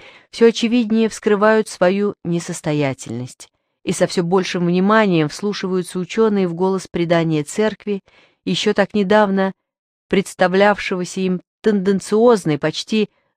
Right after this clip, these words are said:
злонамеренной выдумкой. Евангелие невозможно, оказывается, отделить от церкви. Оно в ней и для неё написано. Есть свидетельство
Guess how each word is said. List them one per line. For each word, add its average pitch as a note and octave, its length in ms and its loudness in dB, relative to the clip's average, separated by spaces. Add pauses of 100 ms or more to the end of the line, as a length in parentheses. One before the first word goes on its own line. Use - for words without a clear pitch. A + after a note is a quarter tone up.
(260)
злонамеренной F#3+ 920 2
выдумкой. C#3+ 680 -2 (880)
Евангелие F#3+ 640 2
невозможно, F#3+ 580 0
оказывается, F3 600 -2
отделить D#3 440 -4
от D#3 140 -6
церкви. - 540 -10 (400)
Оно F#3+ 340 4
в E3+ 100 -2
ней A3+ 540 4
и G3 80 -2
для F3 200 0
неё F3+ 300 2
написано. C3+ 760 -6 (540)
Есть F#3 340 2
свидетельство E3 920 -6